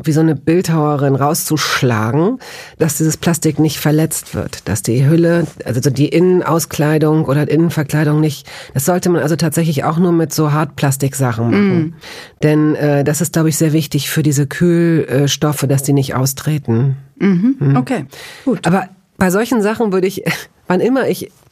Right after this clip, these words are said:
Speaker 1: Sachen dieser Art sage, würde ich alle Hörerinnen und Hörer bitten, sich das irgendwie, sich da nochmal schlau zu lesen, nicht, dass ich jetzt hier falsche Ratschläge gebe.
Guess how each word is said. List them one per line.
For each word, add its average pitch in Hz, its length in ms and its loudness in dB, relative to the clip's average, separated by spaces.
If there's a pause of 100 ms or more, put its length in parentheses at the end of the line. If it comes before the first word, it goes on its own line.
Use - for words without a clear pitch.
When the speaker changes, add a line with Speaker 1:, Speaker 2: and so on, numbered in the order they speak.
(140)
Speaker 1:
Sachen 208 340 0
dieser 196 240 0
Art 156 180 -2
sage, 165 300 0
würde 160 160 0
ich - 200 -6
alle 185 380 0 (160)
Hörerinnen 170 360 0
und 139 100 -2
Hörer 156 220 0
bitten, 160 280 0
sich 139 140 -4
das 139 180 -2
irgendwie, 143 540 2 (160)
sich 143 140 -4
da 147 80 2
nochmal 156 200 2
schlau 139 240 0
zu 143 120 -2
lesen, 131 240 2
nicht, 139 120 0
dass 123 120 -2
ich 131 100 -8
jetzt 131 140 -2
hier 127 160 0 (320)
falsche 143 340 0
Ratschläge 131 460 0
gebe. 123 340 0